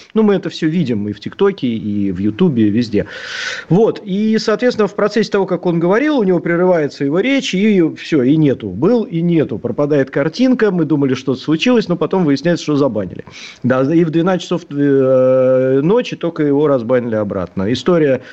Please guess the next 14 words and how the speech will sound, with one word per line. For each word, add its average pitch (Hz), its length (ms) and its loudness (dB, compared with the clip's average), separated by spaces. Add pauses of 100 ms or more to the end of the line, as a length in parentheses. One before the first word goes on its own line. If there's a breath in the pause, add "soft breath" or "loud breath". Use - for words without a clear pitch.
(220 loud breath)
известная, 214 560 2
но 247 180 0
дальше 226 360 -2
пятьдесят 175 500 -4
разных, 139 460 -4
э, 127 200 0
комнат 202 420 0
обсуждают, 135 540 -2
какой 123 240 -2
плохой 123 380 0
Соловьев, 170 400 -2
какой 117 260 -8
хороший 170 500 -2
Соловьев, 156 500 2